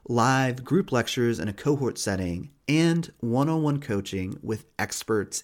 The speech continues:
in the analytics space. On average, our students are gaining about a sixteen thousand dollar pay increase going through the program. On the high end, we've actually helped someone achieve a fifty-four thousand dollar pay increase.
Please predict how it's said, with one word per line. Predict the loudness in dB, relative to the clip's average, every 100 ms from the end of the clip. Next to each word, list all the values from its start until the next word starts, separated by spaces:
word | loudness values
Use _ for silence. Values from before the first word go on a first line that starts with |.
| -6
in | -4
the | -4 -4
analytics | -8 -10 -10
space. | -10 -10 -10 -10 -14 -16 _ _ -2
On | 2 4
average, | 4 6 6 4 0
our | -2
students | -2 -2 -2 0
are | -2
gaining | 0 0 0
about | 0 -2 -2 -2
a | -2
sixteen | -4 -6 -8 -4 -4
thousand | -2 0 0 -2 -4
dollar | -4 -6 -8
pay | -4 -2
increase | -2 -4 -6 -6 -8 -8
going | -4 -4 -2
through | -4
the | -6
program. | -4 -6 -4 -8 -12 -18 _ -14
On | -2 -2
the |
high | 2 2 4
end, | 2 -2 -4
we've | -2 0
actually | -2 0 0
helped | 0 -2
someone | -2 -2 -2 -4
achieve | -6 -4 -2 -2 -2
a | -6 -8
fifty-four | -2 -2 -2 -6 -4 -4
thousand | -2 -4 -4 -4
dollar | -6 -8
pay | -6 -4
increase. | -4 -6 -12 -12 -14